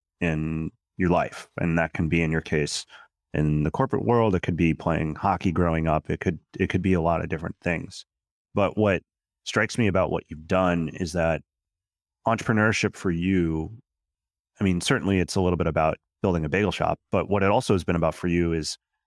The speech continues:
being able to create an environment where you can, you can do work that is important and meaningful to you with, uh, in, in, around other people, right? And, and, and that,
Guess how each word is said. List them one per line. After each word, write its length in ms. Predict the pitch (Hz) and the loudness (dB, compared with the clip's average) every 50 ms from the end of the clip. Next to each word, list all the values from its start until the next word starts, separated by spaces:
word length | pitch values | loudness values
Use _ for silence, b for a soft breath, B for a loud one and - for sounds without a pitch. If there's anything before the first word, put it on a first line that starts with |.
| _ _ _ | _ _ _
being 180 | - 101 101 104 | 0 2 2 2
able 140 | 107 107 101 | 2 2 2
to 80 | 92 | 0
create 540 | 87 - - - 92 87 87 90 90 78 - _ _ _ _ - | -2 -4 -4 -2 0 2 2 2 0 -2 -4 _ _ _ _ -2
an 80 | 90 | -2
environment 560 | 90 87 80 82 82 85 87 90 87 85 - - | -2 0 0 0 2 2 2 0 0 -2 -4 -6
where 520 | - 98 92 87 80 80 82 78 71 73 - - | -6 -4 -2 0 0 0 0 0 -2 -4 -6 -2
you 200 | 104 101 120 131 | 2 2 2 4
can, 260 | - 135 107 95 80 - _ _ _ _ _ - | 4 2 0 0 -2 -8 _ _ _ _ _ 0
you 120 | 117 139 | 2 2
can 100 | - 143 | 2 4
do 140 | 123 123 113 | 2 2 4
work 220 | 98 104 101 98 | 4 2 2 2
that 180 | - 95 92 - - | 0 0 -2 0 0
is 260 | - 98 90 80 78 | 0 0 0 0 -2
important 600 | 85 98 92 - - 110 98 - 95 92 85 82 85 | -6 -6 -4 -2 0 -2 0 -2 -4 -8 -8 -8 -6
and 100 | 90 85 | -6 -4
meaningful 360 | 87 90 90 85 - - 90 | -2 -2 -4 -4 -6 -6 -6
to 80 | 82 82 | -6 -2
you 320 | 80 90 90 87 82 78 - _ | 0 0 0 0 0 -4 -4 _
with, 180 | 104 110 101 90 | 0 2 2 2
uh, 100 | 90 85 - | 0 0 0
in, 220 | 107 104 95 82 - - | -2 -2 -2 -2 -4 -2
in, 280 | 110 107 90 82 - - - | -2 -2 -2 -4 -6 -4 -2
around 320 | 104 95 95 92 87 82 | 0 2 2 2 0 0
other 180 | 80 76 76 73 | 0 -2 -4 -6
people, 380 | - 80 78 - - - - _ _ _ _ _ _ _ _ _ _ | -8 -8 -10 -10 -12 -14 -16 _ _ _ _ _ _ _ _ _ _
right? 300 | - 85 78 80 78 78 - | -6 -6 -4 -4 -4 -4 -4
And, 360 | 90 90 85 82 80 80 80 - - - _ _ _ _ _ _ - | -4 -4 -2 -4 -6 -8 -8 -10 -14 -18 _ _ _ _ _ _ -2
and, 160 | 98 92 85 | 0 0 2
and 120 | 82 98 | 2 2
that, 240 | 98 101 107 101 - | 2 2 2 0 -2